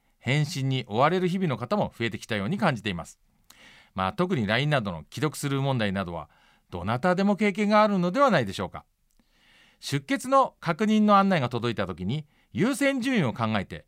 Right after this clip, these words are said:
即答できないものもあり、え、調整が必要なことも多々あるでしょう。あるいは、何かをしていて忘れてしまうことがあり、まあ、情報に埋もれてしまうこともありえますよね。まあ、私も返信を忘れていたことがここ数年で、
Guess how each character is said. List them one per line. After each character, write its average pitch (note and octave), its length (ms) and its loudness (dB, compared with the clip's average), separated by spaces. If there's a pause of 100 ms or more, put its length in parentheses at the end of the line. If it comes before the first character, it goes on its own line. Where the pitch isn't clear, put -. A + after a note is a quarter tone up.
(200)
即 - 300 -4
答 B3+ 180 2
で A3+ 120 0
き A#3+ 100 -4
な B3 80 2
い G#3+ 60 4
も D3+ 100 2
の A#2 80 0
も A#2 100 2
あ G2+ 60 2
り、 G2 200 -8 (360)
え、 G2 120 -4
調 D3 240 0
整 D#3 160 0
が C#3+ 120 2
必 D3 160 -6
要 D3+ 80 0
な D3 80 0
こ D#3+ 100 -6
と A3 100 0
も - 160 -2
多 - 140 -4
々 C#4 180 4
あ E3+ 60 2
る B2+ 100 -4
で G2+ 80 -4
し - 80 -10
ょ D#2+ 180 -8
う。 - 40 -20 (280)
あ A2+ 140 -2
る B2+ 60 0
い G#2 100 -2
は、 G#2+ 240 -4 (460)
何 A#3+ 320 2
か D#3 160 2
を A#2+ 60 2
し - 80 -10
て B2 100 0
い A2 80 -4
て E2 160 -12 (100)
忘 E2 240 -10
れ D3 80 -2
て D3+ 140 -2
し - 100 -4
ま E3+ 140 4
う E3+ 60 0
こ F3 120 -4
と D#3+ 100 -4
が A#2 120 0
あ F#2 60 0
り、 F#2 260 -10 (380)
ま F#2 260 -2
あ、 D#2+ 60 -8
情 A#2+ 260 -2
報 C3 160 0
に C#3 200 -4
埋 G#2 80 -8
も B2+ 120 0
れ C3+ 60 -4
て C3 100 -6
し - 120 -6
ま D#3 100 2
う F#3 60 0
こ D3 100 -4
と F#2 80 -8
も E2 140 -8
あ F#2 40 -4
り F#2+ 100 -4
え F#2 60 -4
ま F2+ 100 -4
す - 80 -16
よ D#2 60 -12
ね。 E3 220 -4 (480)
ま F2 80 -6
あ、 - 40 -2
私 A#2 360 -4
も A#2+ 280 -2
返 B2 220 -4
信 B2+ 220 -4
を A#2+ 80 0
忘 A#2 160 -4
れ C#3+ 80 -4
て D3+ 120 -4
い D3 40 -4
た D3 120 -2
こ E3+ 80 -8
と G#3 80 -2
が E3+ 120 0
こ A#2 140 -10
こ A2+ 100 -4
数 A2 160 -6
年 G#2 200 0
で、 F2+ 160 -10